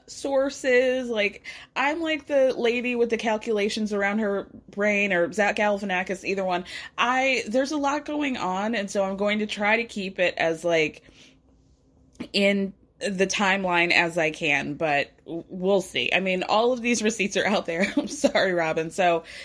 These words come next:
you'll be able to cross-reference if you need to. So for my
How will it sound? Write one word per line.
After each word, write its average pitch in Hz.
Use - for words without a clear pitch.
you'll 226
be 240
able 214
to 196
cross-reference 175
if 156
you 156
need 143
to. 147
So -
for 254
my 247